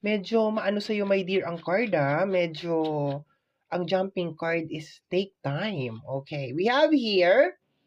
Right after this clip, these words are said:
angel number. Okay? Angel number two hundred twenty-two.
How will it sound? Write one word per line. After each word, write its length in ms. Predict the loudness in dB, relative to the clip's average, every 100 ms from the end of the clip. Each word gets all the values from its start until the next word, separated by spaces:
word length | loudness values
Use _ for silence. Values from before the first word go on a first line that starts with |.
| _ _ _ _ _ _ _ 4
angel 560 | 4 4 4 4 4
number. 880 | 4 4 6 8 8 8 6 4 2 2
Okay? 240 | 4 4 4
Angel 560 | 2 2 2 2 4 4
number 720 | 6 4 4 4 6 6 4 -4 _ _
two 240 | 2 2 2
hundred 640 | -2 -2 2 4 4 0 -6 _ _ _ -2
twenty-two. 800 | -2 -2 -4 -8 -4 0 0